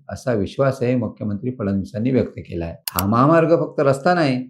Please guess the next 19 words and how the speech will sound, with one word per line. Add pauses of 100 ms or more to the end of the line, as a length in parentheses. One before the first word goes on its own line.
(120)
तर
महाराष्ट्राच्या
सामाजिक,
आर्थिक
आणि
सांस्कृतिक
उत्क्रांतीचं
आणि
विकासाचं
नवं
पर्व
आहे, (180)
असं
मुख्यमंत्री
फडणवीसांनी
म्हटलंय. (160)
शक्तीपीठ
महामार्गामुळे
नागपूर